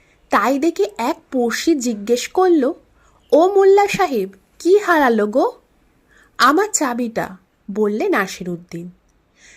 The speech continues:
তাই শুনে লোকটিও বাগানে এসে চাবি খুঁজতে লাগলো। কিছুক্ষণ খোঁজার পর সে জিজ্ঞেস করলে, "ঠিক কোনখানটায় ফেলেছিলে চাবিটা, মনে পড়ছে?" "আমার ঘরে।"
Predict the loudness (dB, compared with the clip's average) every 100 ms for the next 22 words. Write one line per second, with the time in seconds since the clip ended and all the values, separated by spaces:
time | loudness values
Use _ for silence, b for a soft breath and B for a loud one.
0 | b 0 2 2 0 0 2 2 0 -2
1 | -2 0 0 -2 -2 -4 -4 -4 -8 -8
2 | -4 -2 -2 -6 -8 -8 -8 -8 -8 -8
3 | -12 -16 -18 _ b b b b b 2
4 | 4 0 0 -4 -4 -2 2 2 2 0
5 | -2 -2 -4 -4 -4 -4 -4 -4 -2 0
6 | 0 0 -4 _ _ _ -2 0 2 2
7 | 2 0 -2 -4 0 -2 -2 -2 0 -2
8 | 0 0 0 0 -2 -4 -6 -6 -4 -2
9 | -2 -2 -4 -4 -2 -2 -4 _ _ _
10 | _ b b b b 0 0 -2 -4 0
11 | 0 0